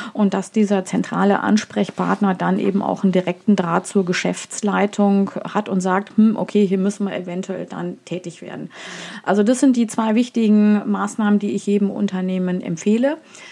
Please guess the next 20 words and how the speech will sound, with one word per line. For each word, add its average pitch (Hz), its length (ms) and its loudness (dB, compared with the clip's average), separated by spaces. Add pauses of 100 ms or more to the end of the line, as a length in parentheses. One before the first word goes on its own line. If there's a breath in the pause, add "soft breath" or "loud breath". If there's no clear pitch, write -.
(140 loud breath)
Sensibilisieren 220 1000 2
Sie 254 120 -2
Ihre 214 220 -2
Maßnahmen 202 640 2
über 190 280 0
Schulungen, 220 640 2
über 190 300 0
eventuelle 175 680 -6
Datenpanne. 240 760 -2
Was - 240 -10
ist - 260 -6
überhaupt 214 420 2
eine 247 100 2
Datenpanne? 247 840 2
Was 196 520 -6
muss 185 180 0
ich 185 120 -8
dann 175 200 -2
auch - 180 -8
tun? 247 360 4